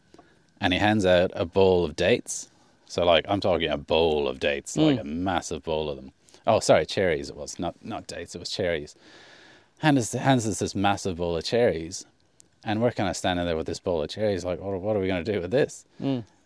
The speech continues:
Speaker 1: And he just didn't say a word, didn't, didn't say or do anything, handed us the bowl of cherries and shut the door. <laughs> So we're just standing there with a bowl of cherries. So we had a lot of cherries.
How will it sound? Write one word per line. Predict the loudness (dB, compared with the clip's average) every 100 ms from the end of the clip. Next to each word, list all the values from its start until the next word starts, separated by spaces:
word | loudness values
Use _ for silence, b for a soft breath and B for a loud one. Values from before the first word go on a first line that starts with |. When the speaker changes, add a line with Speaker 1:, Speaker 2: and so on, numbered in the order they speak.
| 2
Speaker 1:
And | 4
he |
just | 4 6
didn't | 4 6
say | 6 8
a |
word, | 8 4 2
didn't, | -2 0 -2 -4
didn't | -4 -2 -2 -6 _ _
say | 0 4
or | 4
do | 4
anything, | 2 2 0
handed | 0 0
us | 0
the | 0
bowl | 0 0
of | 2
cherries | 4 4 2 -4 -8
and | -4
shut | -2 -2
the |
door. | -4 -4 -6 -14 b b b b b
<laughs> | 0 2 2 2 6 6
So | 8 8 8
we're | 8
just | 6
standing | 6 4 6
there | 4 4
with | 2
a |
bowl | 2 2
of | 2
cherries. | 2 2 0
So | 0 -2 -2 B B B B _
we | 8
had | 8
a | 8
lot | 6 6 4
of |
cherries. | 0 0 0 -2 -12 -16